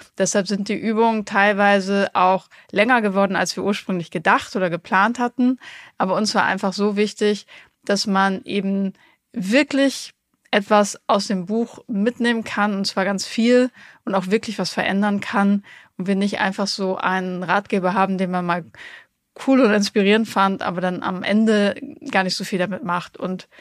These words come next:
bei den anderen Kapiteln gab's dann eben andere Sachen, die relativ offensichtlich waren, was man jetzt eigentlich umsetzen musste. Und vielleicht war nicht ganz immer so offensichtlich, wie man's macht, aber das hat ja auch Spaß gemacht, an dem Prozess, sich dann was auszudenken, das auch mit Anna zu diskutieren.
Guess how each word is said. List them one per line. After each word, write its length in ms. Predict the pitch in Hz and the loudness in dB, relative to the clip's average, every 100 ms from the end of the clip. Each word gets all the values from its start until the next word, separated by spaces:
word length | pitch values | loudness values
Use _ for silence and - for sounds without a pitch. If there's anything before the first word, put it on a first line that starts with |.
| - - _ - | -20 -20 _ 0
bei 140 | 190 | 0
den 80 | 202 | 2
anderen 200 | 247 254 | 0 -2
Kapiteln 560 | 247 226 208 214 233 | -2 -4 -4 -4 -4
gab's 260 | - 196 - | -2 -2 -2
dann 100 | 190 | -4
eben 180 | 196 185 | -2 0
andere 240 | 190 202 | 2 2
Sachen, 280 | 190 190 190 | 2 0 -2
die 80 | 180 | -2
relativ 420 | 180 180 190 - | 0 -2 -4 -6
offensichtlich 800 | 190 196 170 220 - - 208 - | -4 -4 -2 -2 -2 -6 -4 2
waren, 420 | 190 202 208 208 - - - _ | 4 6 4 0 -6 -20 -20 _
was 400 | 190 185 220 254 | -4 2 2 2
man 160 | 220 208 | -2 -2
jetzt 140 | 196 | 0
eigentlich 260 | - 190 - | -2 -2 -2
umsetzen 500 | 214 233 214 - 202 | 0 2 2 0 0
musste. 600 | 208 - - 220 208 202 - - _ _ | 0 -2 -4 0 0 -2 -12 -20 _ _
Und 300 | 202 190 185 | 0 0 -2
vielleicht 320 | - 214 202 | 0 0 2
war 80 | 208 | 0
nicht 160 | 202 208 | 0 0
ganz 180 | 208 | 0
immer 160 | 208 196 | 0 -2
so 140 | 185 | 0
offensichtlich, 580 | 190 - 190 202 208 - | -2 -2 -2 -2 -2 -4
wie 60 | 214 | -2
man's 260 | 233 214 | -2 -2
macht, 300 | 202 196 - | 0 0 0
aber 380 | 190 180 190 185 - - - _ | -2 0 0 0 -6 -20 -20 _
das 160 | - 196 | -6 -2
hat 160 | 208 202 | 0 2
ja 160 | 190 | 2
auch 180 | 185 - _ _ | 0 -4 _ _
Spaß 300 | - 196 202 | -2 2 2
gemacht, 220 | 196 190 190 | 0 -4 -4
an 80 | |
dem 100 | 180 | -6
Prozess, 400 | 165 196 - 202 | -6 -6 0 0
sich 160 | - 185 | 0 -4
dann 160 | 190 180 | -4 -4
was 220 | 175 - | -4 0
auszudenken, 720 | 220 - 202 196 190 202 185 | 0 0 0 2 2 0 -6
das 140 | 175 | -6
auch 100 | 190 | -6
mit 120 | 208 202 | -6 -2
Anna 260 | 220 208 | 0 0
zu 120 | 196 | -2
diskutieren. 840 | 202 196 - 190 - 240 220 214 | -4 -6 -6 -10 0 2 2 0